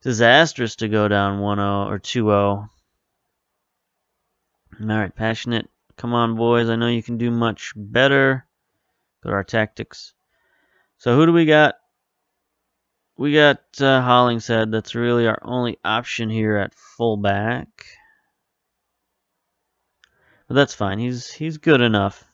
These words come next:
He can play there. He can play left or right. He's more of a defensive fullback. But he's got great physicals.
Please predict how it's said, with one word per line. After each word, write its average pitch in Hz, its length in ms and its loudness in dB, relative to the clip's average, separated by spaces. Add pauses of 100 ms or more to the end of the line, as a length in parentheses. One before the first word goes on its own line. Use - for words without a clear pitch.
(160)
He 135 140 -12
can 151 160 -6
play 107 240 2
there. 101 440 -2 (520)
He 123 60 -12
can 127 80 -8
play 131 120 0
left 123 320 0
or 135 100 2
right. 110 360 4
He's 123 200 -10
more 160 160 0
of 151 60 0
a 143 60 -2
defensive 139 480 -4
fullback. 127 580 -2 (2000)
But 113 200 -2
he's 113 100 -4
got 135 200 0
great 123 240 0
physicals. 107 840 -6